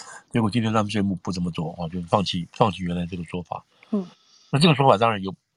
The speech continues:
Speaker 1: 不见得一定会做了，只是用来吓，吓这 Haley。那好了，那现在 Haley 就是说，我，我们现在说到为什么会这个，就会他觉得很糗。因为在这个，有，在 Iowa 的时候，川普，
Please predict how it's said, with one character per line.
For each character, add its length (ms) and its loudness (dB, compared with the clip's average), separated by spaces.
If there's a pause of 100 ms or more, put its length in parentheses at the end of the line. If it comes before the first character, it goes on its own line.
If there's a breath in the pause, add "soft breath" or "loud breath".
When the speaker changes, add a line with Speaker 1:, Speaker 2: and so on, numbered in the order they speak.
(140)
Speaker 1:
不 80 -10
见 140 -2
得 80 -4
一 80 -6
定 100 -2
会 200 -4
做 180 -2
了， 100 -6
只 140 -8
是 80 -4
用 140 -2
来 80 0
吓， 260 -2 (320)
吓 180 -4
这 120 -12
Haley。 260 -14 (1300 loud breath)
那 100 8
好 120 6
了， 80 4
那 100 4
现 160 -2
在 80 0
Haley 320 -6
就 140 -6
是 80 -10
说， 120 -2 (140)
我， 200 -10
我 100 -2
们 80 0
现 100 4
在 60 2
说 100 2
到 80 8
为 160 0
什 140 -4
么 100 -4
会 160 -4
这 100 -6
个， 440 -6
就 80 -16
会 200 -10 (240)
他 140 -2
觉 120 -6
得 100 -6
很 100 -10
糗。 260 -8 (1200 loud breath)
因 80 4
为 100 8
在 160 6
这 120 -4
个， 180 0 (140)
有， 180 -8
在 200 4
Iowa 360 4
的 80 -10
时 140 -10
候， 180 -6 (140)
川 180 -4
普， 140 -12